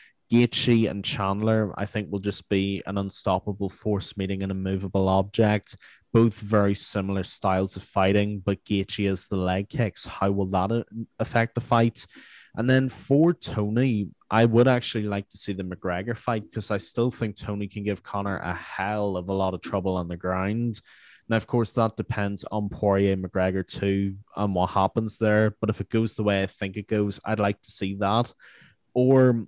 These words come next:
I will fully agree with Hunter on this. The, uh, Paul Felder fight is another very good shout for Tony. But as for Tony, as we said earlier, his future is dependent upon this next fight and what happens.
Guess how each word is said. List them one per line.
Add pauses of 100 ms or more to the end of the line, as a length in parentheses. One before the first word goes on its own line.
(140)
I
will
fully
agree
with
Hunter
on
this.
The,
uh, (100)
Paul
Felder
fight (160)
is
another
very
good
shout
for
Tony. (600)
But (760)
as
for
Tony,
as
we
said
earlier, (240)
his
future
is
dependent
upon
this
next
fight
and
what
happens.